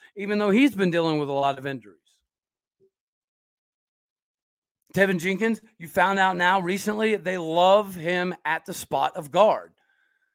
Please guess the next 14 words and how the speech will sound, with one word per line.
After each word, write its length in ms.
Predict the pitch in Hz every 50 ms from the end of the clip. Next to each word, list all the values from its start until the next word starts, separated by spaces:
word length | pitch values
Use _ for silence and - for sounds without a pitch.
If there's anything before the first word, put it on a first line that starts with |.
| _ _ _ _
They're 140 | 165 175 170
gonna 180 | 208 202 190
pay 380 | - - 127 180 220 254 254 202
him 340 | 175 170 170 175 185 190 - _
significant 920 | - - - - 175 151 180 185 202 214 214 202 196 185 - 185 180 170
money. 280 | 165 185 196 175 135 110
Is 260 | 104 120 123 - 151
it 120 | 135 117
tackle 380 | - - 139 143 165 - 185 185
money? 400 | 185 185 190 196 208 208 202 196 -
No, 260 | 160 170 143 113 - _ -
no, 140 | 143 156
it's 160 | 160 147 - 196
not. 200 | 214 170 117